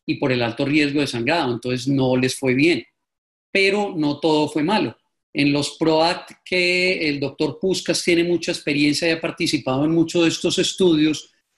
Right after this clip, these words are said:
eh, eh, muestra cómo incluso esta revisión en el dos mil diecinueve del proact muestran cómo el sangrado es menor en este tipo de válvulas cuando se bajan,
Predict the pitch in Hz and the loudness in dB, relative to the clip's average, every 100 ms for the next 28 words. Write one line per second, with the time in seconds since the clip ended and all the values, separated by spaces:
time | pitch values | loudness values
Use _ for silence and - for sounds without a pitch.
0 | - - 127 127 127 139 151 151 123 120 | -6 0 2 2 2 -2 -4 -2 -2 -2
1 | 120 165 156 151 143 - 156 - - 165 | -2 0 2 2 2 -2 -6 -4 0 0
2 | 143 143 143 _ _ - 139 151 147 139 | 0 -4 -6 _ _ -6 -4 2 2 2
3 | 160 151 165 160 143 131 143 156 156 135 | 0 0 0 0 0 0 0 2 2 0
4 | 127 139 139 160 156 165 165 151 139 139 | 0 0 2 2 2 2 2 2 0 0
5 | 143 - 170 156 156 - _ _ _ 147 | -2 0 0 2 -2 -12 _ _ _ -2
6 | 143 156 156 - 170 160 160 165 147 131 | -2 0 -4 0 0 2 -2 -4 -4 -6
7 | - 127 127 143 139 147 160 - - 147 | -4 -4 -2 0 0 0 -2 -8 -4 0
8 | 143 139 - _ _ - 143 147 170 208 | 0 -2 -10 _ _ -4 0 4 4 2
9 | - - 147 139 131 - 151 143 _ - | -2 -6 -2 -2 -2 -6 -8 -10 _ -6
10 | 165 175 170 165 156 147 160 160 - 143 | -2 2 2 4 2 0 -2 -2 -2 -4
11 | 135 127 139 131 127 143 160 | -2 -4 -2 0 0 0 -2